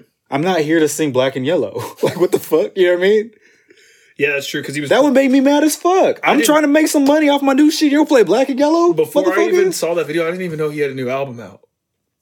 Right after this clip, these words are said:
Speaker 1: I knew he had a new album out because I follow Wiz.
Speaker 2: Mm.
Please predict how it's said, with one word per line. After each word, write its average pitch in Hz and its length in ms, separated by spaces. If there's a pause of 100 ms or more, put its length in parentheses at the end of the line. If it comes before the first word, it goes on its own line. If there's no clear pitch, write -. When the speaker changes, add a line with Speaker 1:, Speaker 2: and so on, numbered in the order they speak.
(120)
Speaker 1:
I 156 80
knew 220 120
he 220 100
had 156 120
a 147 40
new 143 140
album 127 320
out 131 260
because 120 460
I 113 100
follow 113 220
Wiz. 104 440
Speaker 2:
Mm. 131 460